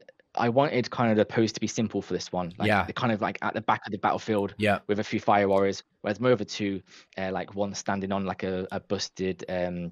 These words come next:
Speaker 1: container, and, and I'm gonna have some, like, X V eighty-eights kind of jumping down kind
Speaker 2: Yeah.
Speaker 1: of thing, and some sniper drones and a
Speaker 2: More
Speaker 1: sniper.
Speaker 2: dynamic.
Speaker 1: That's kind of, yes, yeah.
Speaker 2: Yeah.
Speaker 1: Whereas this one, I just wanted to be a bit simple, you know, but the highlighting alone just took me days, you know, and, um,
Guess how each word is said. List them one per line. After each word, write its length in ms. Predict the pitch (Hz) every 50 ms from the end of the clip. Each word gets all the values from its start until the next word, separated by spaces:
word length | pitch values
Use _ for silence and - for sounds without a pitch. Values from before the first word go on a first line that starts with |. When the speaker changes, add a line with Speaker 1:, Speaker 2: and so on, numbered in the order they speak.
| - -
Speaker 1:
container, 640 | - 104 - - 98 98 95 92 92 90 92 92 87
and, 240 | 87 87 87 87 - - _ _ _ - _ _ _ -
and 100 | 95 92
I'm 100 | 92 98
gonna 160 | - 104 98
have 140 | - 104 -
some, 160 | - 101 95
like, 260 | 95 87 85 - -
X 180 | - - - -
V 100 | - 95
eighty-eights 540 | 90 90 - - 101 95 95 95 95 92 - -
kind 160 | - 98 92
of 160 | 92 87 - - _ _ _ _ _ _ _ _ _ _ _
jumping 340 | - 127 113 98 - 110 107
down 300 | 101 107 104 98 98 104
kind 240 | - - 98 101 92
Speaker 2:
Yeah. 20 |
Speaker 1:
of 60 | 90 90
thing, 280 | 90 104 92 95 95
and 180 | 92 90 90 -
some 120 | - 92
sniper 340 | - - 107 98 92 - -
drones 520 | - - 95 92 92 98 98 101 101 - 92
and 100 | 95 92
a 40 | - - -
Speaker 2:
More 180 | - 139 139 135
Speaker 1:
sniper. 0 |
Speaker 2:
dynamic. 640 | 127 120 120 120 120 120 120 123 127 127 - - -
Speaker 1:
That's 120 | 120 -
kind 200 | - 135 120 104
of, 80 | 98 - - - - - _ _ _ _ _ _ -
yes, 340 | 139 131 104 - - - 113
yeah. 320 | 113 110 107 92 92 87
Speaker 2:
Yeah. 80 | 87 92 - - -
Speaker 1:
Whereas 160 | - 113 113 -
this 180 | 156 - - -
one, 100 | 120 113
I 40 | 120
just 120 | 113 -
wanted 160 | 123 - 104
to 60 | - -
be 80 | 113 104
a 40 |
bit 120 | 98 - -
simple, 360 | - - 104 95 - - 98
you 60 | 95 92
know, 300 | 92 90 90 90 90 92 -
but 280 | 101 95 - - - - _ - _ _ _ _ _ _ -
the 60 | 92
highlighting 500 | - 127 131 131 123 110 104 - 101 95
alone 360 | 95 95 104 98 98 98 92
just 180 | - 90 - -
took 180 | - 120 - -
me 120 | 98 90
days, 480 | - - 90 92 90 90 92 90 - -
you 60 | 90
know, 420 | 90 90 90 87 90 90 90 90 90
and, 480 | - 92 92 92 90 92 92 92 92 95
um, 260 | 92 92 92 92 90